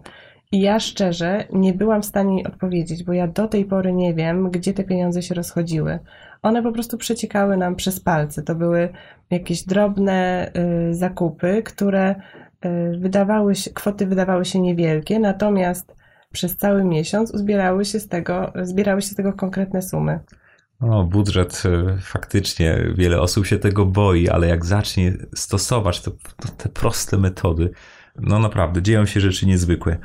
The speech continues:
Speaker 1: I nie, jeszcze nie trzeba się przerażać tym, tym budżetem, bo to naprawdę brzmi słowo
Speaker 2: Ach.
Speaker 1: budżet tak poważnie i
Speaker 2: Tak.
Speaker 1: strasznie. Przez pierwsze trzy do pół roku to jest nauka, to jest taki bardziej budżet,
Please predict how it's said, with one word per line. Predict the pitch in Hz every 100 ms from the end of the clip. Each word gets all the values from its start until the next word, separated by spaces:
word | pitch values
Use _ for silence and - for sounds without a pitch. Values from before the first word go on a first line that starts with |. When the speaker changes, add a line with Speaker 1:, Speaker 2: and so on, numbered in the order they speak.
| - - -
Speaker 1:
I | 233
nie, | 240 247 -
jeszcze | 208 - 202 - -
nie | 233
trzeba | 240 - 254
się | 240 220
przerażać | - 214 202 190 170 165 -
tym, | - 175 170 165 165 165 -
tym | - 175
budżetem, | 175 175 175 165 156 156
bo | 160
to | 175
naprawdę | 175 185 180 175
brzmi | 170 175 175 175 180 - - -
słowo | - 180
Speaker 2:
Ach. | 175
Speaker 1:
budżet | 170 190 185 170 -
tak | 170 -
poważnie | - 170 170 165 165 156
i | 151
Speaker 2:
Tak. |
Speaker 1:
strasznie. | - 170 160 156 - 147 - - - - -
Przez | - 208 202
pierwsze | - 233 226 - 226 220 214 208 - 190
trzy | - - 202 202 196 190
do | 185
pół | 180 - 208
roku | 196 175 - 156 170 185 - -
to | -
jest | 214 214
nauka, | 233 226 196 - -
to | - 175
jest | 175 180
taki | 180 180 185
bardziej | 180 190 190 185 180 175
budżet, | 185 190 190 185 180 180 -